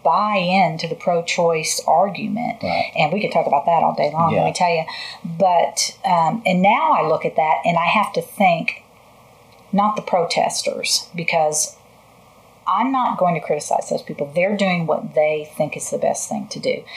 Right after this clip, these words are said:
Speaker 1: Now, do I think they need to be out there shouting hate towards
Speaker 2: Mm.
Speaker 1: those girls?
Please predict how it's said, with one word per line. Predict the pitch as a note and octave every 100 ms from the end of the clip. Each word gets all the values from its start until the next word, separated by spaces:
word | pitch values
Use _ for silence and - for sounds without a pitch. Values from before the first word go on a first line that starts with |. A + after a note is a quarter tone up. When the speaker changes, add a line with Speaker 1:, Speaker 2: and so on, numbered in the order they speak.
| - -
Speaker 1:
Now, | E3 D#3
do | E3+ E3+
I | E3
think | G#3+ G#3
they | G#3 F3+
need | E3 E3
to |
be | E3 D3+
out | D3+ D3+ -
there | D3+ D3+
shouting | D3 - E3 D3+ D3
hate | D3 D#3+ D#3 - - - -
towards | - F3 G3+
Speaker 2:
Mm. |
Speaker 1:
those | D#3
girls? | - D#3+ D3+ -